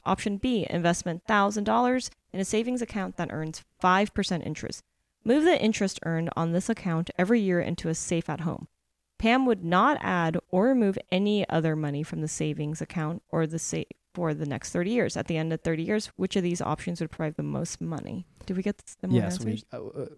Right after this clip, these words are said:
Speaker 2: question, uh, four. So que-, uh, the option A is the correct answer. So
Speaker 1: Yeah, I got, okay.
Speaker 2: four.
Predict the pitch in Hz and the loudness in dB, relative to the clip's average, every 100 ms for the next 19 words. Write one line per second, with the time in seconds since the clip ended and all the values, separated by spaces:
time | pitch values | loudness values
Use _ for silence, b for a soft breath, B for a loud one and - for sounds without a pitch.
0 | - - 110 - 117 104 - 123 143 160 | -8 -4 -4 -4 -6 -6 0 2 4 4
1 | 175 170 113 107 127 - 113 107 101 - | 2 -2 -4 -2 -4 -2 -2 -2 -4 -8
2 | - 127 - 135 - 123 104 87 110 _ | -4 -4 -2 -4 -4 -6 -6 -10 -16 _
3 | _ _ _ 113 101 92 101 - 95 - | _ _ _ -10 -8 -8 -12 -10 -12 -12
4 | 87 - - 107 - _ _ - 180 170 | -16 -16 -10 -8 -10 _ _ -6 -4 -4
5 | 175 - 185 - 190 - - | -6 -8 -10 -8 -8 -8 -8